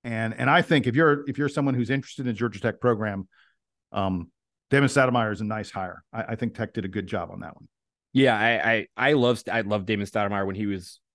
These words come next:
Speaker 2: he was playing in, uh, in the N B A. I, I didn't necessarily care for him in college 'cause he went to Arizona, and,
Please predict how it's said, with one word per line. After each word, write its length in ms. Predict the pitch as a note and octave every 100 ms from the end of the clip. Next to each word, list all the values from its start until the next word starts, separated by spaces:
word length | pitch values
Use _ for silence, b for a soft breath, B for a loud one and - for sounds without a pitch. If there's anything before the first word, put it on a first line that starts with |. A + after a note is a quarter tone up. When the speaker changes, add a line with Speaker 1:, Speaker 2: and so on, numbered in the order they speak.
| _
Speaker 2:
he 180 | - A2+
was 120 | G2
playing 320 | - G#2 G2
in, 180 | G2 G2
uh, 220 | F#2 F#2 - _ _ _ _
in 120 | A2
the 140 | G2+
N 100 | G#2
B 120 | F#2+ G2+
A. 140 | G2+
I, 20 |
I 180 | F#2 -
didn't 280 | F#2 G#2+ G2+
necessarily 380 | G2 - G2 F2
care 180 | G#2 G2
for 140 | F#2+
him 80 | E2+
in 80 | F2+
college 280 | B2+ G#2+
'cause 140 | - F#2+
he 80 | F#2
went 160 | F#2+
to 80 | -
Arizona, 400 | G2+ F#2+ A2 G#2
and, 140 | F#2+